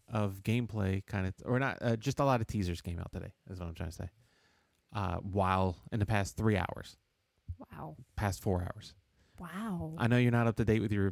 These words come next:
Speaker 1: P S five news in the past four hours.
Speaker 2: That's recent.
Speaker 1: Yes, correct. Uh, this is how recent the podcast is. <laughs>
Speaker 2: Current events.
Speaker 1: Uh, but I am announcing that even in light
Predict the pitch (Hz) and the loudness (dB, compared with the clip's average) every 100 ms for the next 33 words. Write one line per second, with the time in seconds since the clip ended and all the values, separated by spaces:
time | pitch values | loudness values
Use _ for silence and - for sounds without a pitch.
0 | - 123 107 - 107 104 98 95 92 85 | 2 2 2 2 2 2 2 2 2 0
1 | - 92 98 92 - - 113 104 92 92 | -4 -2 0 0 -4 2 4 6 4 2
2 | 95 90 214 262 - 175 175 - 151 - | -2 -2 0 0 2 2 2 0 -6 -8
3 | _ - - 107 85 - 85 - - _ | _ -20 -12 -10 -8 -6 -8 -8 -18 _
4 | _ - - 90 95 104 - 107 101 101 | _ -12 -6 -6 -2 0 0 0 0 2
5 | 101 92 95 92 90 92 90 - - 110 | 2 0 -4 -4 -6 -6 -10 -14 -14 -8
6 | 131 170 185 160 143 - - - - _ | -2 0 2 0 -4 -8 -16 -20 -20 _
7 | _ 107 98 92 - 107 123 120 123 - | _ -2 2 2 2 4 4 4 2 0
8 | 110 101 - 98 92 87 - - - 131 | 2 4 2 2 2 0 -4 -4 2 4
9 | 135 131 - 101 95 95 98 | 4 2 -2 0 4 4 2